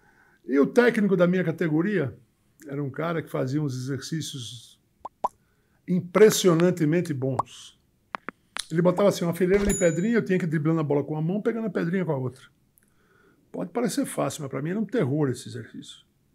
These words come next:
Depois ele mudava o exercício, botava uma, umas cadeiras, amarrava umas cordinhas, eu tinha que passar por cima e por baixo da cordinha. Um dia eu tava arremessando a bola, ele falou, "Oscar, você tá vendo a cesta?" Eu falei, "Não, levanta a bola."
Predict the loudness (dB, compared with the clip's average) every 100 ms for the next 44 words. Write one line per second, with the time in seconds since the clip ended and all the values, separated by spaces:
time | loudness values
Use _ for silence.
0 | _ _ 0 2 4 6 6 4 2 -2
1 | -2 -8 -6 -4 -4 -4 -10 _ _ -6
2 | -4 -2 -4 0 0 0 -2 -2 -2 -2
3 | -4 -4 -4 -2 -4 -6 -6 -6 -6 -6
4 | -8 -6 -4 -4 -2 -4 -4 -6 -6 -6
5 | -10 -16 _ _ _ _ _ _ _ _
6 | _ _ _ -2 2 4 4 6 6 6
7 | 6 8 8 6 6 4 4 4 6 6
8 | 6 6 6 6 6 2 4 6 6 8
9 | 8 8 8 6 4